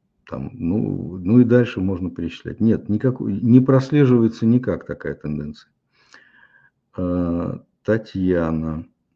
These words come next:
м, э, возмущается: «Как вы не видите мой вопрос, если другие пользователи увидели, оставили свои комментарии?» Ну,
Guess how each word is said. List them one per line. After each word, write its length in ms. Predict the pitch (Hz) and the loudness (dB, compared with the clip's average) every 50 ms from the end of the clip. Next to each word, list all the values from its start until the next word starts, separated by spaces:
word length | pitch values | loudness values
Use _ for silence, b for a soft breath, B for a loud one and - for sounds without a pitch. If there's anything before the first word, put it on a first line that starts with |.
| _ _ _ - | _ _ _ -8
м, 500 | 95 95 92 92 92 92 90 87 90 95 | -6 -4 -2 -2 -2 0 0 -2 -4 -4
э, 640 | - - 160 165 160 120 95 90 85 85 82 80 85 87 | -8 -10 -16 -14 -12 -10 -8 -8 -6 -6 -6 -6 -8 -8
возмущается: 1040 | 90 85 85 92 92 95 104 110 113 - - 120 113 101 92 - - - 92 87 87 - _ _ _ _ _ _ _ _ _ _ _ _ _ - _ _ | -10 -10 -8 -6 -2 -2 -2 -2 -2 0 2 4 4 4 2 -2 -6 -6 -6 -6 -6 -10 _ _ _ _ _ _ _ _ _ _ _ _ _ -20 _ _
«Как 220 | _ - 107 104 - | _ 0 0 0 2
вы 100 | 107 104 | 2 2
не 140 | 101 104 | 4 4
видите 400 | 107 107 110 101 85 85 - - | 4 4 4 2 2 -2 -4 -2
мой 180 | 92 90 92 90 | -2 0 0 0
вопрос, 440 | 85 87 90 87 117 127 135 135 - | -2 -2 -4 -2 0 0 0 2 0
если 200 | 110 - - 92 | -4 -4 -4 -8
другие 380 | 87 92 104 101 95 101 98 | -4 -4 -4 -2 0 -2 -2
пользователи 640 | - - 95 92 85 82 85 82 80 - 87 82 82 87 | -2 -2 -2 -4 -2 -2 -4 -6 -6 -6 -6 -4 -4 -2
увидели, 400 | 92 104 131 139 127 120 107 95 | 0 0 2 2 2 2 0 0
оставили 480 | 85 80 - _ 107 107 113 110 98 | -2 -4 -6 _ -2 0 0 0 -2
свои 300 | 90 - - 92 95 98 | -4 -6 -6 -6 -6 -4
комментарии?» 760 | 92 - 90 87 87 90 82 - 80 76 76 76 73 73 - b b b b b b b b b b b b _ | -4 -6 -6 -4 -4 -6 -6 -6 -8 -8 -8 -8 -10 -12 -14 b b b b b b b b b b b b _
Ну, 280 | - 120 123 127 - | 0 0 0 0 -2